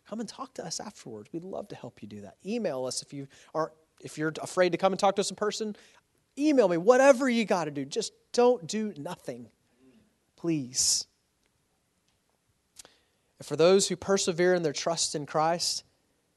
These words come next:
a-, as if everything we've said isn't glorious enough, the future, our future is glorious beyond comprehension. I mean,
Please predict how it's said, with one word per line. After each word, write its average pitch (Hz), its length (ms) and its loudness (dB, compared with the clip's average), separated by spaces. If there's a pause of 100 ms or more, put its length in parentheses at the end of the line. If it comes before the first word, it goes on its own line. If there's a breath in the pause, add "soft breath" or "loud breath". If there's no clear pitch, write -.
(800)
a-, 131 220 -10
as 143 120 -4
if 165 140 2
everything 175 360 2
we've 160 140 0
said 165 260 2
isn't 151 420 -2
glorious 151 500 0
enough, 143 600 -4 (580 soft breath)
the 143 100 -2
future, 160 840 -2
our 143 100 0
future 170 420 -4
is 135 140 0
glorious 147 460 0
beyond 143 400 -4
comprehension. 139 760 -10
I - 380 -18
mean, 139 240 -6